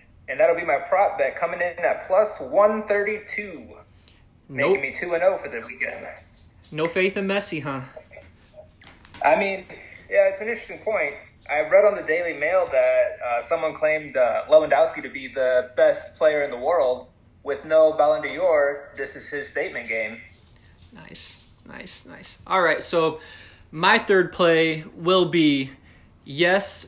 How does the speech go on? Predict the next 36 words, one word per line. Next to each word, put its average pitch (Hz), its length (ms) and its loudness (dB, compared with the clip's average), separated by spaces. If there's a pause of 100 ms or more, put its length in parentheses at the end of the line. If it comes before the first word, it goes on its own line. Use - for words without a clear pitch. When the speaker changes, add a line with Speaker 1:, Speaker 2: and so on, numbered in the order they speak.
Speaker 2:
to 156 220 2
a 139 40 0
goal 190 560 2 (220)
and 196 180 2
assist 175 720 -2 (200)
for 151 480 2
Raheem 160 480 0
Sterling 165 640 2 (400)
in 156 160 0
the 151 60 0
City 190 720 0 (380)
versus 170 320 -2
Lyon 175 320 2
game. 185 420 0 (480)
Now 151 120 0
listen, 180 300 2
guys, 143 300 0
this 190 340 0
is 175 180 0
a 160 60 0
big 165 240 2
one. 160 260 2
So 156 160 -4
Vegas 190 440 2
doesn't 196 300 2
think 190 200 -2
that 180 140 0
this 196 160 -2
is 190 80 -6
gonna 196 180 -2
happen, 196 420 0
so 175 200 -2
they're 160 100 0
putting 180 320 -2
this 175 340 -4
at 156 400 -2